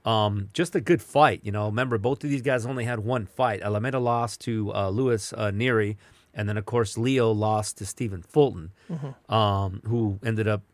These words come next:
Speaker 1: you know, is now gonna fight, uh, Brandon, the Heartbreak, uh,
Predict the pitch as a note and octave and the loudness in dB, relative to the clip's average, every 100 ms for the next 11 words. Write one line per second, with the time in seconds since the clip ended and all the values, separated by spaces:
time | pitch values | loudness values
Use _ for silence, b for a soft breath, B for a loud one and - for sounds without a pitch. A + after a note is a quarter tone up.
0 | _ A#2 G#2 G2+ G#2+ A2 G#2+ G#2 F#2+ - | _ -4 -2 -2 0 0 0 -4 -6 -2
1 | G#2 G2+ F#2+ - F#2+ F2 G2+ G#2 G#2+ G#2+ | 0 0 -2 -4 -4 -4 -6 -4 -2 -2
2 | G2+ G#2 F#2 F2 A#2+ - G#2+ G2+ - _ | -2 -2 -4 -2 -4 -2 -4 -4 -8 _
3 | - F#2 F2 F#2+ | -10 -8 -8 -10